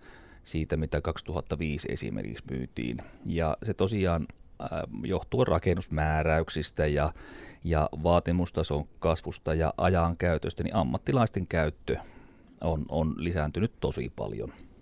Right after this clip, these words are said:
Ö, halutaan valmiimpia ratkaisuja. Se on semmonen tärkeä, että niin kun monesti aloitetaan taloprojekti siitä, että kun tiedetään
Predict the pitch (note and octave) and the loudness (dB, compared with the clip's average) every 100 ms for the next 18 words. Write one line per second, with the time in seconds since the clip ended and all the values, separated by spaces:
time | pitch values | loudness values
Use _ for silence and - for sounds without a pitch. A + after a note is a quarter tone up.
0 | - - - - - G2+ F2 G#2+ G#2+ - | -20 -20 -16 -10 0 4 6 4 4 4
1 | F2 E2+ D#2+ - - - - _ - - | 6 6 2 -2 -12 -20 -20 _ -16 -14
2 | B1 - C#2+ G#2 G#2 G#2+ A2+ A2 A#2+ A2 | -14 -12 0 6 8 8 6 6 4 6
3 | A2 - G#2+ - A2 G#2 - - - - | 4 2 0 4 6 6 2 -10 -20 -18
4 | - - G2+ F#2+ F#2 - - F2+ F2+ E2+ | -10 0 4 6 4 0 -2 0 2 4
5 | E2 - - F2+ E2+ E2+ - - F#2+ E2+ | 2 0 0 0 0 -2 -4 -6 -4 -2
6 | - - F#2+ G#2+ A2+ - - G#2 G2+ E2 | -2 -2 2 6 6 2 2 2 4 2
7 | - D2+ D#2 - - - - - - - | 4 4 2 -2 -12 -20 -20 -20 -20 -20
8 | - - G#2 G2+ - F2 E2 - - F#2+ | -20 -2 4 4 4 2 0 0 -2 0
9 | E2+ - - - G2+ F#2+ F#2 - E2 E2 | 0 -2 -8 -2 2 4 4 2 2 2